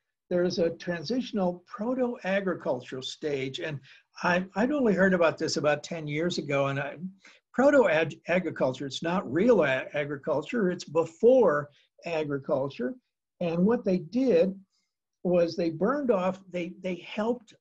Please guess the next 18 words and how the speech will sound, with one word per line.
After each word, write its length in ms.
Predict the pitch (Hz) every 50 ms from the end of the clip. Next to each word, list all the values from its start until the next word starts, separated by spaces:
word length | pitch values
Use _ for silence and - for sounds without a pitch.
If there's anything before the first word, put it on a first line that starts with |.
| _ _
the 60 | - 175
wild 500 | 165 165 170 190 175 175 185 190 190 190
plants. 580 | - 196 180 170 147 113 - - - - - _ _ _ _ _ _ _ _ -
They 260 | 160 160 156 - -
encouraged 840 | - 175 170 151 - - - - 208 214 214 220 220 214 185 - -
wild 460 | - 160 165 170 165 170 185 185 180 -
plants 540 | - 170 156 143 139 160 196 190 196 - - _ _ _ _ _ _ -
and 520 | 180 170 160 156 160 160 156 156 160 170
made 300 | 165 165 170 170 170 147
the 100 | 160 156
yield 640 | 147 151 185 240 269 254 208 170 160 170 156 135 120
better 300 | 143 165 208 254 269 254
than 180 | 196 202 190
they 100 | 180 165
would 240 | 160 143 165 226 262
have 120 | 240 156 135
been 260 | 135 131 151 175 185
just 260 | 180 151 147 - -